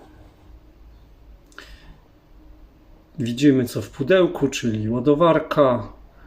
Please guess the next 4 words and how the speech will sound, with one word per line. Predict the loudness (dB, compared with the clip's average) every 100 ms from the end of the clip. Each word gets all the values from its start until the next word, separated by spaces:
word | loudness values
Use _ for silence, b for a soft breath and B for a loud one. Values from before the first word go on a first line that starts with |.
| b b
kable, | 0 2 4 4 4 2 -2 B B B -10
jakiś | -8 -6 -6 0
uchwyt, | 2 2 2 2 2 0 -16 -20 -20 -20 -20 -20 -20 -20 -20 -20 -20 -20 -10
y, | -4 -2 -4